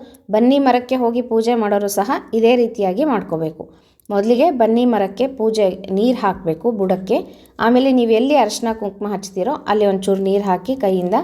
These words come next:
ಈ ಥರ ತೊಳಿಬೇಕು. ನಂತರ ಅರಿಶಿನ ಕುಂಕುಮವನ್ನ ಹಚ್ಚ್ರಿ,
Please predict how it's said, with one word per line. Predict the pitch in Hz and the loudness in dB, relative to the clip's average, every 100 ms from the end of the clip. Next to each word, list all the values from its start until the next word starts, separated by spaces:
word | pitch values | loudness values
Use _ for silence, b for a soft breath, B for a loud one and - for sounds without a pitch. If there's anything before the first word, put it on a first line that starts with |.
| - - _ _ _ - | -4 -20 _ _ _ -6
ಈ | 190 | -6
ಥರ | 190 190 247 | -2 0 2
ತೊಳಿಬೇಕು. | 233 233 226 170 - - b b b b b _ | 2 4 2 0 -8 -16 b b b b b _
ನಂತರ | 208 254 294 285 247 392 - - _ | -2 -2 0 2 2 0 -6 -20 _
ಅರಿಶಿನ | 190 233 - 262 254 | -4 -2 0 0 0
ಕುಂಕುಮವನ್ನ | 202 190 190 170 165 247 | -2 -4 -4 -2 -2 -2
ಹಚ್ಚ್ರಿ, | 202 - 156 | -2 -4 -4